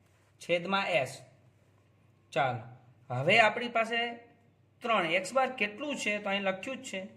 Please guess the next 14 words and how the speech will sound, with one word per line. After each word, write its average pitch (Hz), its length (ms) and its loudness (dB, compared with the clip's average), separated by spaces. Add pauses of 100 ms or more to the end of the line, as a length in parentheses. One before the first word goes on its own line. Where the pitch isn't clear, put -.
(540)
ત્રણસો 156 440 -4
સાઠ 202 420 -4 (580)
એમ. 170 200 2 (380)
મધ્યસ્થ 147 460 0
કેટલું 233 340 -2
છે? 214 260 0 (640)
ત્રણસો 160 380 0
ચાલીસ 190 540 -2 (640)
છેદમાં 208 380 0
એસ. 208 360 0
એસ 214 220 -2
કેટલું 240 340 -4
છે? 185 300 -2 (640)
આડત્રીસ. 156 720 -2